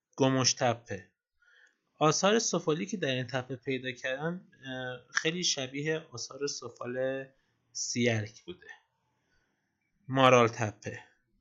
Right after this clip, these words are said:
مهمترین اثری که پیدا شده در این تپه، تعدادی گوردخمه متعلق به دوران مات هاست.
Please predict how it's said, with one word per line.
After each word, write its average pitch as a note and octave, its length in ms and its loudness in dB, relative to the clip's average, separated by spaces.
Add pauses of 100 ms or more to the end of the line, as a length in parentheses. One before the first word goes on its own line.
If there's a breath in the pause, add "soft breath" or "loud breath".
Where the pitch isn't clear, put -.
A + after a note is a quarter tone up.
(500)
مهمترین C#3 460 -2
اثری F#3 340 -2
که F#3 120 -6
پیدا A#2+ 360 -2
شده B2 240 0
در A#2+ 160 0
این A#2 160 -2
تپه، C#3 580 -4 (440 soft breath)
تعدادی D3 640 0
گوردخمه B2+ 880 -4
متعلق C3+ 640 -6
به C#3 100 -4
دوران A#2 400 -2
مات A#2 340 -10
هاست. - 500 -18